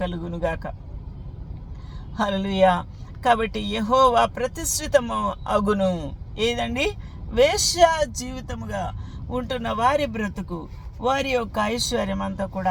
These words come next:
ఆశీర్వాదకరంగా మార్చబోతూ ఉన్నాడు. వేశ్య జీవితముగా ఉన్నదాని వర్తక లాభము యెహోవాకు ప్రతిష్ఠితమగును. అది ఆ విధంగా మార్చబడుతూ ఉంది. ధననిధిలో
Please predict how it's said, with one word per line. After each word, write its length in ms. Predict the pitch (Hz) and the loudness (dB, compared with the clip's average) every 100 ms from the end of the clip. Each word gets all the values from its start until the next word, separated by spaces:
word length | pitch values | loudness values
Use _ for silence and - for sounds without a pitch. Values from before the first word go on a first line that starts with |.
| 190 | 2
ఆశీర్వాదకరంగా 840 | 190 220 202 190 185 180 180 180 175 | 0 -4 -4 -4 -4 -4 -2 -2 -2
మార్చబోతూ 720 | 175 190 - 190 180 180 - 175 170 | -2 -2 0 -2 0 -4 -6 -4 -4
ఉన్నాడు. 300 | 170 165 156 - - - - | -4 -6 -10 -12 -12 -10 2
వేశ్య 320 | 233 247 277 262 220 196 | 4 4 4 2 2 -4
జీవితముగా 720 | 254 294 311 311 302 311 311 311 330 - - - - 240 | -2 -2 -2 -2 -2 0 2 2 0 -4 -10 -14 -4 -2
ఉన్నదాని 680 | 262 311 277 285 294 320 285 | 0 0 4 6 6 2 0
వర్తక 420 | 220 214 - 254 226 202 | -2 -4 0 0 2 0
లాభము 460 | 196 190 190 185 175 - - - 226 | 0 2 0 0 -6 -10 -14 -4 0
యెహోవాకు 560 | 208 208 202 190 185 180 - | 0 2 4 4 2 -6 -6
ప్రతిష్ఠితమగును. 1300 | 226 262 330 330 - 285 277 247 220 196 180 185 160 147 - - - - 180 | -8 -6 -2 -2 0 0 2 2 0 -2 -2 -4 -4 -6 -10 -12 -12 -4 -4
అది 200 | 165 165 160 - - 185 | -2 -4 -6 -10 -4 2
ఆ 40 | 233 254 | 4 2
విధంగా 360 | 240 220 202 185 185 | -2 -2 -2 0 0
మార్చబడుతూ 680 | 190 - 190 180 175 190 175 170 | -2 0 -2 -2 -4 -6 -6 -6
ఉంది. 220 | 165 160 - - - 180 | -6 -8 -10 -12 -4 -2
ధననిధిలో 680 | 208 208 214 214 226 233 | 0 0 -2 0 4 8